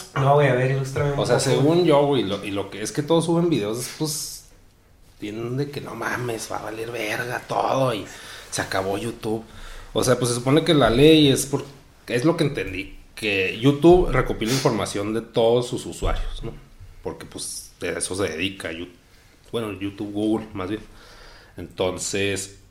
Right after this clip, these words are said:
Speaker 2: si un niño usa la cuenta de su papá y sus gustos son infantiloides, pues ahí va a ser información del niño,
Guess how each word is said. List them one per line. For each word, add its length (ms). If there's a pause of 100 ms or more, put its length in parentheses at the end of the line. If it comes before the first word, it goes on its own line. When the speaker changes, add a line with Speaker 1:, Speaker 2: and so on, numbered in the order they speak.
(200)
Speaker 2:
si 160
un 120
niño 280
usa 220
la 140
cuenta 240
de 60
su 160
papá 500 (920)
y 100
sus 240
gustos 420
son 320 (200)
infantiloides, 920
pues 360
ahí 220
va 80
a 40
ser 180
información 680
del 180
niño, 420